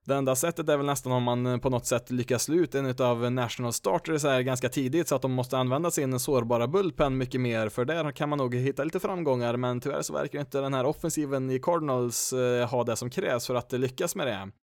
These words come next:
Braves, eh, hade väl inte några så här jättedåliga starting pitchers på pappret i alla fall, men, eh, Nationals är ju på en helt annan nivå i den kategorin och, eh, nu måste man ju först besegra Steven Strasburg i match tre och även sen då Patrick Corbin i match fyra.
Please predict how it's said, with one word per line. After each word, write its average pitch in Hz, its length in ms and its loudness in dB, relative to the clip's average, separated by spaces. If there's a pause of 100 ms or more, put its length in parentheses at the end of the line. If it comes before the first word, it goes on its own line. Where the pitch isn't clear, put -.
(160)
Braves, 160 520 2
eh, 165 120 4
hade 156 220 2
väl 139 100 2
inte 143 160 -4
några 143 100 0
så 143 100 0
här 127 60 2
jättedåliga 156 640 2
starting 160 220 -2
pitchers 131 300 -4
på 135 100 -4
pappret - 580 0
i 160 60 0
alla 151 160 2
fall, 123 300 4
men, 120 420 -2
eh, 123 240 -2
Nationals 143 720 -2
är 139 60 2
ju 135 120 4
på 135 60 -2
en 135 60 2
helt 131 200 0
annan 123 240 0
nivå 175 360 4
i - 20 4
den 135 200 0
kategorin 131 520 2
och, 117 260 -4
eh, 123 160 2
nu 139 140 0
måste 151 220 -2
man 131 80 2
ju 131 60 0
först 165 240 -2
besegra 160 460 0
Steven 131 240 -2
Strasburg 139 520 0
i 131 40 2
match 127 320 -2
tre 180 300 2
och 123 260 0
även 117 480 2
sen 113 260 -2
då 107 200 2
Patrick 113 340 -4
Corbin 139 420 4
i - 20 0
match 113 260 -4
fyra. 147 640 -2